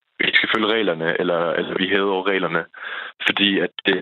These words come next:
det var en fejl. Øh, det skulle ikke have gået så vidt. Men nu, må, nu var jeg der også selv.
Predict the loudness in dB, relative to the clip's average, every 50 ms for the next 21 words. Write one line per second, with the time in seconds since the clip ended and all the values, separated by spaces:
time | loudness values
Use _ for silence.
0 | -2 -2 0 2 2 2 2 0 0 0 0 -2 -4 -4 -2 0 0 0 0 -2
1 | -2 0 2 2 2 2 2 0 0 0 0 0 0 0 0 0 0 -2 -2 -6
2 | _ _ _ _ _ _ _ -2 -2 0 0 0 -2 -2 -2 0 0 0 2 0
3 | 0 0 0 -2 -2 -2 -2 0 0 0